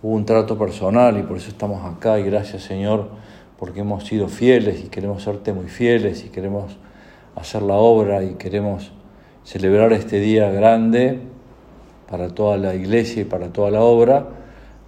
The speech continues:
agradeciéndote la vocación de nuestro Padre y la docilidad de nuestro Padre, la generosidad de nuestro Padre, de dejarlo todo para seguirte. Y a la vez también pedirte por nuestra propia vocación.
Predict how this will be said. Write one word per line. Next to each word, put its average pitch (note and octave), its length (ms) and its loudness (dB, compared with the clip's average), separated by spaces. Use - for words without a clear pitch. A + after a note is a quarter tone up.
agradeciéndote G#2 1200 0
la F#2+ 120 -6
vocación F#2 500 -2
de A2+ 60 0
nuestro G2 280 -6
Padre A2+ 320 4
y G2 40 -4
la F#2+ 160 -2
docilidad G#2+ 720 -2
de G2 40 -4
nuestro F#2+ 260 -8
Padre, A2+ 500 2
la F3 140 -10
generosidad G#2+ 760 0
de G#2+ 80 0
nuestro F#2+ 220 -8
Padre, G#2+ 480 2
de F2 100 -14
dejarlo G2 520 -2
todo A#2 420 6
para F#2+ 180 -4
seguirte. A#2 640 -2
Y G2+ 60 -8
a G2 40 -4
la F#2+ 100 0
vez A2+ 240 0
también B2 460 2
pedirte A2 400 2
por F#2+ 180 -8
nuestra F2+ 360 -8
propia B2+ 380 2
vocación. F2 560 -8